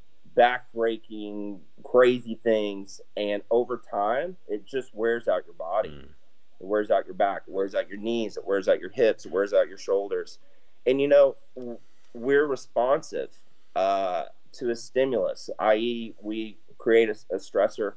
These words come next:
Speaker 1: training, and then our bodies are adaptive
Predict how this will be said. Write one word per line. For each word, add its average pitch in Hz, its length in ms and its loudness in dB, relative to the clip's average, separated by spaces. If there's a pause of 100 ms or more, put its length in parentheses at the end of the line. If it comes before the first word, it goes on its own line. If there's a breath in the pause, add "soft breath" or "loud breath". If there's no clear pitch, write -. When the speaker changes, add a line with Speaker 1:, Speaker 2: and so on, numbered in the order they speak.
Speaker 1:
training, 113 520 -2 (1000)
and 113 240 4
then 113 180 4 (100)
our 107 120 4
bodies 107 840 0 (240)
are 101 200 2
adaptive 98 600 0